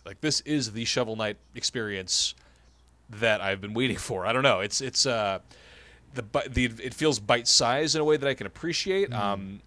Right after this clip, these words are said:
Speaker 2: Mm-hmm.
Speaker 1: I, like, and I, again, I, I understand that the, the original Shovel Knight, the levels aren't that long. <laughs> Like, I get that. Uh, but something about being able to,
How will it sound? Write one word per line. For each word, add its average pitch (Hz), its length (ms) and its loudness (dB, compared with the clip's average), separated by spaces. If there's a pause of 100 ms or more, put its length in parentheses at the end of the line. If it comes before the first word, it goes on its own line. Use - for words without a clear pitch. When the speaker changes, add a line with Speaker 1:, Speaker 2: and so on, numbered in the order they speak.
Speaker 2:
Mm-hmm. 107 140 -12 (260)
Speaker 1:
I, 143 100 0
like, 139 260 2
and 135 80 2
I, 135 60 4
again, 120 340 2
I, 107 80 2 (100)
I 117 40 4
understand 110 440 0
that 95 100 -10
the, 98 280 -6
the 95 160 -6
original 98 260 -6
Shovel 95 280 -6
Knight, 92 120 -4
the - 80 -12
levels 101 380 -4
aren't 113 300 -8
that 95 280 -8
long. 110 500 -4
<laughs> 90 40 -14
Like, 95 200 -10
I 90 200 -12
get - 240 2
that. 85 260 -8 (420)
Uh, 101 300 2 (220)
but 123 260 2
something 143 380 -2
about 113 320 -2
being 104 180 -6
able 104 220 -4
to, 85 320 -6